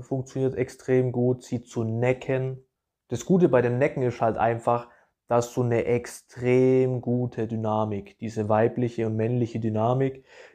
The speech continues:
diese sexuelle Spannung, diese Anziehung, die wird durch dieses Necken halt extrem verstärkt und sorgt halt automatisch dafür, dass der Chat schon in eine sehr, sehr gute Richtung läuft und dass man sich sehr gut kennenlernen kann. Deshalb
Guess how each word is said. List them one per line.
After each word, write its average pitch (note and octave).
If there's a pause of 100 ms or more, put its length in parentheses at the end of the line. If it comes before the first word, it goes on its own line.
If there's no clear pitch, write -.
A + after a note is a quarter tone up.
diese A2+
sexuelle A#2+
Spannung, B2+
diese A#2
Anziehung, C3 (480)
die A#2+
wird B2
durch A#2+
dieses A#2+
Necken A#2
halt A2+ (160)
extrem B2+
verstärkt B2 (460)
und A#2+
sorgt B2
halt A#2+
automatisch B2+
dafür, B2
dass A2
der A2
Chat A#2+
schon A2+
in A2
eine G#2+
sehr, A#2
sehr A2+
gute A2
Richtung D3
läuft C3+ (260)
und A2
dass G#2
man G#2+
sich G#2
sehr G#2
gut G#2
kennenlernen G#2
kann. G#2
Deshalb A2